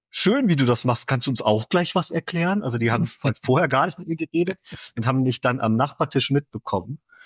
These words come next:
Speaker 1: und wollten dann anscheinend auch ein bisschen entertained werden. Keine Ahnung. <laughs> Ähm, das ist nett. Und dann merkst du dann halt auch, äh, der Zugang zu sowas, äh, ist halt, kommt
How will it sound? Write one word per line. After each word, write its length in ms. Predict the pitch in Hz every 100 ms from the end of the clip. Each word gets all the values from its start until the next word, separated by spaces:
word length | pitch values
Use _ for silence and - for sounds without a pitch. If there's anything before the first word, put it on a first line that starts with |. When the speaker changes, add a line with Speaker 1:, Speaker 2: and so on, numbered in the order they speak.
| - - _ _
Speaker 1:
und 240 | 117 113
wollten 200 | 120 127
dann 100 | 127
anscheinend 320 | 123 117 123 123
auch 100 | 107
ein 60 |
bisschen 180 | 104 98 87 95
entertained 520 | 104 101 98 98 92 92
werden. 300 | 82 - _
Keine 200 | - 92
Ahnung. 180 | 90 90
<laughs> 380 | 110 175 139 151 - 143 - 131 -
Ähm, 360 | 117 117 113
das 220 | 117 151 240
ist 160 | -
nett. 240 | 202 196 - _ -
Und 160 | 127
dann 180 | 131 127
merkst 240 | 135 156
du 60 | 156
dann 120 | 135
halt 120 | 131 120
auch, 240 | 120 -
äh, 580 | 120 113 113 107 107 107 _ - _ - - - _
der 120 | 120 -
Zugang 680 | - 185 170 127 135 170 -
zu 260 | - 127
sowas, 720 | 117 120 123 143 143 - - _ _ 120
äh, 200 | 120 120
ist 180 | -
halt, 180 | 131 123
kommt 240 | - 143